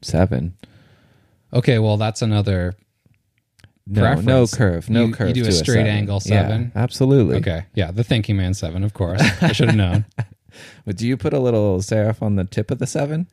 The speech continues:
Speaker 1: Sometimes I do
Speaker 2: Sometimes
Speaker 1: that.
Speaker 2: I like to.
Speaker 1: It's kind of, it feels a
Speaker 2: Yeah.
Speaker 1: little bit, um, hoity-toity, though.
Speaker 2: Like, maybe if I'm writing on an envelope,
Speaker 1: <laughs> Yeah.
Speaker 2: might put that hoity-toity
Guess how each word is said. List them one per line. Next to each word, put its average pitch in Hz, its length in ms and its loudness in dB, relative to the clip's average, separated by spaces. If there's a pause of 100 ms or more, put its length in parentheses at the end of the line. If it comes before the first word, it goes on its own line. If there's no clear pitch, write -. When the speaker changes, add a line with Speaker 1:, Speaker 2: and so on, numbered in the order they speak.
(160)
Speaker 1:
Sometimes 123 400 -4
I - 20 4
do 127 60 4
Speaker 2:
Sometimes 143 440 2
Speaker 1:
that. 156 40 2
Speaker 2:
I 131 60 0
like 104 300 0
to. 80 280 -8 (140)
Speaker 1:
It's 101 260 -2
kind 120 320 0
of, 92 140 0 (120)
it 101 200 -12
feels 113 240 0
a - 20 0
Speaker 2:
Yeah. 92 60 -2
Speaker 1:
little 87 180 2
bit, 76 260 0 (680)
um, 82 380 -4 (840)
hoity-toity, 73 640 0
though. 65 160 -2
Speaker 2:
Like, 117 260 4
maybe 117 280 4
if 101 140 0
I'm 95 200 0
writing 92 480 -4 (760)
on 95 160 -4
an 80 140 -8
envelope, 110 680 2
Speaker 1:
<laughs> - 80 -6
Yeah. 107 600 2 (500)
Speaker 2:
might 101 160 0 (960)
put 101 220 -6
that 90 180 -2
hoity-toity 95 760 -2